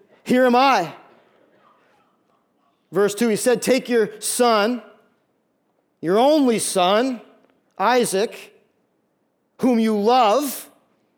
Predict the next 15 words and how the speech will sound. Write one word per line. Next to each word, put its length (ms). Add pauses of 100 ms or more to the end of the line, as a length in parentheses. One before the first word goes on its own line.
(720)
and 120
go 140
to 100
the 80
land 240
of 120
Moriah 680
and 80
offer 480
him 220
there 260
as 140
a 40
burnt 520
offering 720